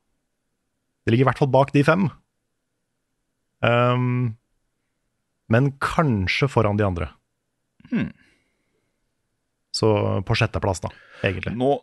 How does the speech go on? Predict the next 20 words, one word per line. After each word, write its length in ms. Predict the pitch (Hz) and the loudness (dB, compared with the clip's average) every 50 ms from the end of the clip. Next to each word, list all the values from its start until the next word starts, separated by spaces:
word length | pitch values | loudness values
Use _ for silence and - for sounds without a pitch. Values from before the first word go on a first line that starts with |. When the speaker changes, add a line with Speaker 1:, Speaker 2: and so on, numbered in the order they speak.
| _ | _
Speaker 2:
nå 140 | - 123 135 - | -4 -4 -2 0
har 180 | - 104 95 95 | 2 2 2 2
jeg 100 | 95 - | 2 0
ikke 140 | - 156 - | -4 -6 -8
spilt 360 | - - - - 82 - - _ - | -8 -8 -8 -10 -10 -10 -12 _ 0
det. 100 | 180 202 220 214 - _ _ _ _ _ _ _ | 2 2 2 0 -4 _ _ _ _ _ _ _
Eh, 400 | - 104 113 117 117 117 117 117 113 107 - | 0 2 4 4 4 4 2 0 -2 -2 0
jeg 80 | 135 | 0
har 120 | 123 131 123 | 0 2 4
bare 200 | 123 107 98 107 | 4 4 2 0
sett 420 | - - - 120 - _ - - - | -2 -6 -8 -8 -10 _ -10 -2 2
en 240 | 107 104 98 104 113 | 2 2 2 0 -2
vilkårlig 1120 | 110 104 110 107 - - - 123 104 90 92 101 107 110 107 107 107 107 104 107 110 110 | -2 -2 -2 -2 -2 -2 0 2 2 2 2 2 2 2 2 2 2 2 2 2 0 0
bossfight 520 | 101 107 104 - - 156 214 226 - - - - - - - _ _ _ _ _ _ _ - | 0 -2 -2 2 4 4 4 2 0 -6 -14 -14 -14 -16 -20 _ _ _ _ _ _ _ -2
fra 80 | 120 | 0
Speaker 1:
Ja. 120 | 104 104 131 | 2 4 4
Speaker 2:
spillet. 300 | 156 127 151 202 247 247 - _ _ _ _ _ _ _ _ _ _ _ _ _ _ _ _ _ - | 4 4 4 4 2 0 -4 _ _ _ _ _ _ _ _ _ _ _ _ _ _ _ _ _ -6
Vet 80 | - | 0
du 40 | 101 | 2
hva? 140 | 120 151 175 | 4 4 4